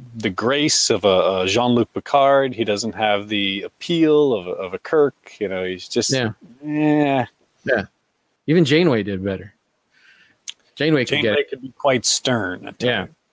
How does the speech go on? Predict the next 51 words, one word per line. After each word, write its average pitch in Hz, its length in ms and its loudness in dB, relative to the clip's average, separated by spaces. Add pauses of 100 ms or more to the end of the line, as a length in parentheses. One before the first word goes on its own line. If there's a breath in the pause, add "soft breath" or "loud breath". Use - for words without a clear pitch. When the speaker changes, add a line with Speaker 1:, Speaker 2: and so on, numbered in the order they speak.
(220)
Speaker 2:
Yeah. 113 240 -2 (400)
That's 175 240 0
it. 123 140 0
Stern 220 380 2
is 131 140 2
the 117 80 -2
word. 95 340 -4
He 180 80 -6
doesn't 196 180 2
seem 196 180 -2
to 160 60 -2
be 170 100 4
able 160 120 2
to 135 80 0
be 131 120 2
stern. 98 720 -2 (200)
It - 40 -20
just 143 160 0
Speaker 1:
Mm. - 40 -2
Speaker 2:
seems 143 200 0
to 120 80 -14
be 127 100 4
like, 110 240 2 (460 loud breath)
it's 170 100 0
like, - 280 -2 (800 soft breath)
it's - 100 0
like 240 140 2
your 170 120 -2
older 151 280 4
brother 110 540 0
telling 104 380 0
you 95 80 -4
something, 101 380 -2
not 113 160 -2
your 110 100 -4 (380)
not 117 140 -4
your 98 260 -4 (140)
dad. 92 460 -4
You 101 60 -6
know, 101 100 -4
it's - 140 -12
like, 113 160 -4
you 131 40 -4
don't 135 100 0
have 107 120 -4
to - 40 -20
take 113 200 -2
him 107 120 2
too 107 180 -2
seriously. 98 720 -6
Speaker 1:
Right. 110 280 0